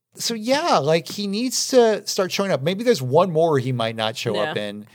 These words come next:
Speaker 1: if I'm right about seven. I'm looking it up right now. Um, because, like, we had that information, and I feel like that's at least fair to, um, to, um,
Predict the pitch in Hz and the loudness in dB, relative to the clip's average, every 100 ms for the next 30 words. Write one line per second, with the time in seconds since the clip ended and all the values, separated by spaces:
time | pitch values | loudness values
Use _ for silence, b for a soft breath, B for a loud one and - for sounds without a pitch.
0 | B 123 123 120 117 110 107 - 110 110 | B -4 -4 -2 -2 -2 -4 -4 -6 -6
1 | 139 147 202 180 123 127 127 107 101 104 | -6 -6 -4 -4 0 0 -2 -6 -6 -6
2 | 90 92 B B B 135 120 113 107 107 | -6 -8 B B B 0 2 2 0 -2
3 | 107 107 _ - 143 156 - 175 151 - | -4 -12 _ -12 -6 -6 -4 -4 -4 -10
4 | _ _ _ 160 156 220 302 139 165 165 | _ _ _ -8 -4 0 0 4 4 4
5 | 147 127 127 107 101 113 110 113 123 202 | 2 0 -2 -2 -4 -6 -4 -4 -2 0
6 | 180 135 151 156 165 135 131 131 - - | 2 2 2 2 0 0 -2 -2 -6 -12
7 | _ _ _ b - - 127 120 117 117 | _ _ _ b -10 2 4 4 2 0
8 | 113 - - - 120 113 107 110 127 107 | -4 -8 -14 -8 -6 -6 -8 -8 -6 -4
9 | 101 101 98 _ _ _ _ _ _ _ | -6 -10 -18 _ _ _ _ _ _ _
10 | _ _ _ _ _ _ - 151 - - | _ _ _ _ _ _ -20 -16 -10 -6
11 | 113 107 107 117 101 92 90 | -6 -6 -6 -6 -6 -10 -16